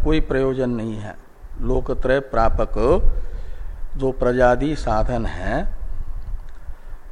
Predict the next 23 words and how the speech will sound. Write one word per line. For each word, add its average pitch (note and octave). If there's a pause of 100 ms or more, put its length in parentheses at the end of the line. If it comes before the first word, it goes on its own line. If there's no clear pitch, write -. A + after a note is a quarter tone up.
उनसे C#3+
मेरा A#2+
कोई C#3+
प्रयोजन B2+
सिद्ध C3
होने A#2
वाला A#2+
नहीं A2
है। - (880)
क्यों? E3 (680)
तो C3
येषान्नो D#3
अयम D3
आत्मा D3+
अयन C3+
लोक, C3 (500)
हमें C#3+
तो F3 (220)
आत्मलोक D3+
चाहिए, B2+ (680)
आत्मलोक C#3
है C3+
मोक्ष, C#3+